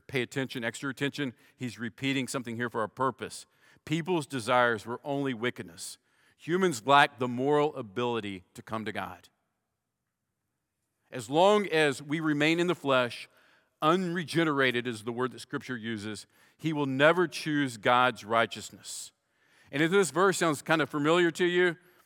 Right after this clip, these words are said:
Paul picked up on this theme in Romans chapter three, verse twelve, where he wrote,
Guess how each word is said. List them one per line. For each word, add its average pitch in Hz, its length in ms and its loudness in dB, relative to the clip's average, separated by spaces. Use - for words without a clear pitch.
Paul 175 240 6
picked - 240 0
up 147 120 0
on 151 120 2
this 139 160 0
theme 151 300 0
in 131 80 0
Romans 139 320 0
chapter 143 420 -2
three, 151 480 -2
verse 151 160 -4
twelve, 170 300 4
where 143 160 -2
he 165 120 0
wrote, 135 300 2